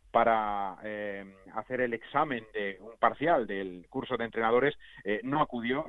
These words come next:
ya tenía noticias, eh, el Colegio de Entrenadores de Almería que no iba a acudir y, por tanto,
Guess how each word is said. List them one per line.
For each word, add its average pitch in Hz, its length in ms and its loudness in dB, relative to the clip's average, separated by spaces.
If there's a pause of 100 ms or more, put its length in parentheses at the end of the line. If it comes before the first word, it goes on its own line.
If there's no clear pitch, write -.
ya 110 180 4
tenía 107 280 -4
noticias, 104 580 -2
eh, 90 260 -2 (100)
el 92 400 -2
Colegio 104 360 4
de 107 60 4
Entrenadores 110 420 4
de 113 60 4
Almería 107 280 2
que 107 100 -2
no 104 100 -2
iba 101 140 6
a 101 40 6
acudir 123 380 2 (240)
y, 123 100 4
por 131 120 8
tanto, 131 340 4